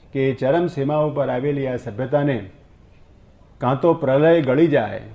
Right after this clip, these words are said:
કાળની ગર્તાની અંદર ફેંકાઈ જાય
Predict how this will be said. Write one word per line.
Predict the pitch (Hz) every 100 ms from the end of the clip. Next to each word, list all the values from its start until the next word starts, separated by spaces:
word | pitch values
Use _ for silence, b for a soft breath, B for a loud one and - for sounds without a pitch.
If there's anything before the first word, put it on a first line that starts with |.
| - - - - - - - - - - - - - -
કાળની | - 135 147 165 156
ગર્તાની | 135 135 160 165
અંદર | 156 143
ફેંકાઈ | 131 123 156 160
જાય | 123 107